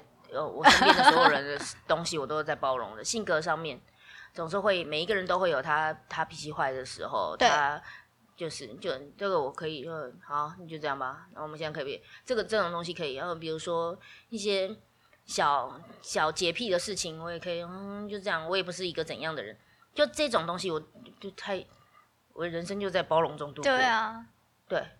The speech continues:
Speaker 1: 所以性格上面、生活习惯上面，然后或什么什么，我就是简单来说，我不是一个计较的人。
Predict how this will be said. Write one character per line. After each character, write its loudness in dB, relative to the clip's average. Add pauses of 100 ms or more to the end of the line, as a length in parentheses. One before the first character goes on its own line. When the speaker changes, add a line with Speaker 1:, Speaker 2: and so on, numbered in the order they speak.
(340)
Speaker 1:
所 -2
以 2
性 -2
格 2
上 0
面、 -6 (160)
生 0
活 4
习 -4
惯 2
上 -2
面， -10 (460)
然 0
后 0
或 -4
什 -8
么 -14
什 -14
么， -20 (440)
我 -12 (120)
就 0
是 -4 (100)
简 2
单 8
来 4
说， -2
我 -8
不 -8
是 -4
一 -4
个 -4
计 -8
较 0
的 -8
人。 -12